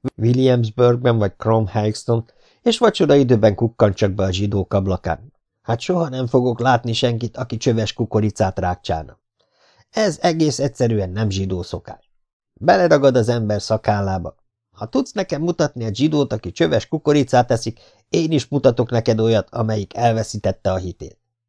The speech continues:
Így beszél az apám. De amitől elszakad nála a cérna, az a sertés. Megmondtam neki, hogy szeretem a disznókat. Nem fogom megenni őket, vagy ilyesmi,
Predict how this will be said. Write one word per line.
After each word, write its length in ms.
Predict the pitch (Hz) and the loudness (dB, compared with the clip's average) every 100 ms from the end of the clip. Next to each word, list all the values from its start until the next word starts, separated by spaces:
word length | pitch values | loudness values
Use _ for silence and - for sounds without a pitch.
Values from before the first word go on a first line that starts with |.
| _ _ _ _ _ _ _ - | _ _ _ _ _ _ _ -2
Így 240 | 110 95 | 0 0
beszél 360 | 101 98 98 101 | -4 -4 -2 -2
az 140 | 95 | -2
apám. 360 | 95 - 85 - _ _ _ _ _ _ | -4 -4 -6 -6 _ _ _ _ _ _
De 120 | 135 | 0
amitől 400 | 147 143 123 127 | 0 0 -4 -4
elszakad 560 | 151 175 160 135 123 120 | -2 -2 -2 -2 -2 -2
nála 280 | 120 113 95 | 0 0 -2
a 100 | 101 | -4
cérna, 500 | - 180 170 127 - | 0 2 0 -4 -6
az 180 | 113 92 | -8 -6
a 60 | |
sertés. 760 | - 90 90 - - - - _ _ _ _ _ _ - | -6 -6 -6 -8 -20 -20 -20 _ _ _ _ _ _ -10
Megmondtam 600 | - 214 185 170 - 131 | -4 -2 0 0 2 0
neki, 280 | 127 120 107 | 0 -2 -2
hogy 120 | 95 | -2
szeretem 480 | - 135 117 110 101 | 2 2 2 0 -4
a 80 | 90 | -6
disznókat. 720 | 82 - 87 80 - _ _ _ _ _ | -10 -12 -12 -12 -16 _ _ _ _ _
Nem 200 | 233 208 | -4 -2
fogom 320 | - 156 143 | 2 2 2
megenni 440 | 135 127 127 117 120 | 2 0 0 0 2
őket, 380 | 113 107 110 | 2 2 0
vagy 160 | 113 110 | 2 0
ilyesmi, 440 | 110 107 - 98 | 2 0 -4 -14